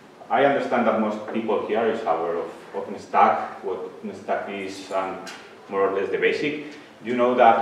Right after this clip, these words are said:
OpenStack project is releasing a major version every six months. So in this year we have been re-, we have done two major releases. First one was R D O Spain in around April. In October we did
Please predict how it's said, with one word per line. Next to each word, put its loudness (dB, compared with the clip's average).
OpenStack 0
project 2
is -4
releasing -2
a -2
major -2
version -2
every -4
six -8
months. 0
So 4
in -8
this 0
year 6
we 2
have 2
been -6
re-, -6
we 0
have 2
done -4
two -4
major 0
releases. -8
First -6
one -4
was -6
R -4
D -6
O -6
Spain -6
in -12
around -2
April. -2
In -4
October 2
we -8
did -10